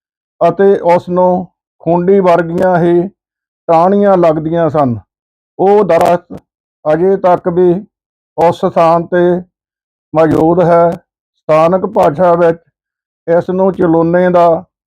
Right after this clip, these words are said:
ਦਰਖਤ ਕਹਿੰਦੇ ਹਨ। ਆਮ ਤੌਰ ਤੇ ਚਲੋਨੇ ਦਾ ਦਰਖ-, ਦਰਖਤ ਸਿੱਧਾ ਉੱਪਰ ਨੂੰ ਜਾਂਦਾ ਹੈ, ਪਰ ਗੁਰੂ ਜੀ ਦੇ ਕਰ ਕਮਲਾਂ ਨਾਲ ਉਹਨਾਂ ਦੀ ਖੁੰਡੀ ਵਿੱਚੋਂ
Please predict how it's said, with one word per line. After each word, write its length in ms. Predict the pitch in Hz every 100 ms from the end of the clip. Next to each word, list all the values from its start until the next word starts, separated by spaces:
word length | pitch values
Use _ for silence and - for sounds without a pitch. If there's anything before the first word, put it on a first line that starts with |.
| _ _ _ -
ਦਰਖਤ 440 | 139 151 165 -
ਕਹਿੰਦੇ 460 | 156 180 180 196 196
ਹਨ। 280 | 175 170 175 _ _ _ _ -
ਆਮ 340 | 156 165 185 190
ਤੌਰ 340 | 180 170 175
ਤੇ 320 | 170 180 175 170 175 _ _ _ _ _
ਚਲੋਨੇ 480 | 170 165 165 175 185
ਦਾ 200 | 190 180
ਦਰਖ-, 420 | 160 156 156 - -
ਦਰਖਤ 560 | - 147 156 151 - 165 _ _ _ _ -
ਸਿੱਧਾ 320 | 175 185 196 196
ਉੱਪਰ 360 | 165 - 190 180
ਨੂੰ 160 | 190
ਜਾਂਦਾ 460 | 175 160 165 170 175
ਹੈ, 160 | 175 175 180 _ _ _ _ _
ਪਰ 180 | 175 185
ਗੁਰੂ 360 | 160 165 175 202
ਜੀ 160 | 196 185
ਦੇ 180 | 185 180 175 - _ _ _ _ _ _ _ -
ਕਰ 240 | 165 185
ਕਮਲਾਂ 460 | 190 180 175 180 185
ਨਾਲ 400 | 175 165 170 165 _ _ _ _ _ -
ਉਹਨਾਂ 340 | 175 185 196 190
ਦੀ 160 | 190 175
ਖੁੰਡੀ 440 | 156 160 170 190
ਵਿੱਚੋਂ 580 | 180 175 - 170 170 170